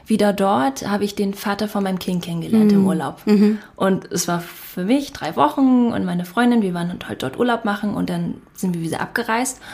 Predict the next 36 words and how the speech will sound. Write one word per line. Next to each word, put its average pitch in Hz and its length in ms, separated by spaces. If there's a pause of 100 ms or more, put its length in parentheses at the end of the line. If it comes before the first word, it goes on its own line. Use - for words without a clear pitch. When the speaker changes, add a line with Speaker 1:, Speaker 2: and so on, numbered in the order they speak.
(380)
Speaker 1:
Und 196 680
das 190 180
war 190 140
dann 202 160
aber 185 180
so 185 140
die 175 420
große 240 440
Liebe 220 640
und 196 180
Speaker 2:
Mhm. 185 60
Speaker 1:
erst 180 300
dann 196 120
zwei 202 260
Wochen 214 200
später 190 840
hat 185 240
er 196 100
alles, 196 300
äh, 180 320
stehen 208 240
und 202 80
liegen 220 220
lassen 220 260
und 147 60
ist 175 120
nach 190 120
Berlin 196 340
gekommen, 190 300
weil 185 100
er 180 140
hatte 190 180
dort 190 340
gelebt. 175 480
Speaker 2:
Ah, 214 120
genau. 180 300